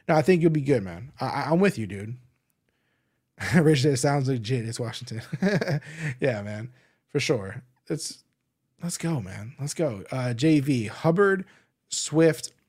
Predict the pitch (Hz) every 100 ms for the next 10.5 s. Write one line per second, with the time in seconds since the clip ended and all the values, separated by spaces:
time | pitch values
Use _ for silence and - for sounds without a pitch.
0 | - 131 110 139 127 127 117 - 143 131
1 | 151 123 135 117 110 127 - - - 180
2 | 160 117 90 90 104 90 117 - - _
3 | - 139 139 156 190 214 208 202 196 185
4 | 180 _ _ _ _ _ - - 170 180
5 | 175 170 - - - 143 - - - -
6 | - _ _ _ _ _ _ _ _ _
7 | _ _ _ - 151 156 135 120 110 95
8 | - _ _ _ _ - 113 110 113 110
9 | 113 _ 131 135 214 190 175 156 165 160
10 | 170 156 156 156 160